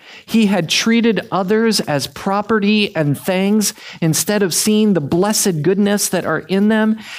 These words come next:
And he now, Rehoboam, his son, has a decision to make. But this is the,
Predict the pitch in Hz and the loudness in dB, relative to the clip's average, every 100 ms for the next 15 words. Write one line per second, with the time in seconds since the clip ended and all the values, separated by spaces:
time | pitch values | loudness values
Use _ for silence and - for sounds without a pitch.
0 | - 175 165 - 254 247 180 165 196 247 | -4 -2 -2 0 2 4 4 2 2 0
1 | 202 151 143 - _ 190 208 175 220 226 | 0 -2 -6 -14 _ 0 2 2 0 2
2 | 190 165 180 - 262 240 170 - - 220 | 2 2 2 0 0 0 -2 -10 -6 -2
3 | 220 226 226 220 247 220 240 220 202 170 | 0 2 2 2 2 2 2 2 0 0
4 | 120 - - _ _ _ _ _ _ _ | -2 -6 -16 _ _ _ _ _ _ _
5 | _ 160 185 180 190 156 170 | _ -6 -4 -2 -2 0 -4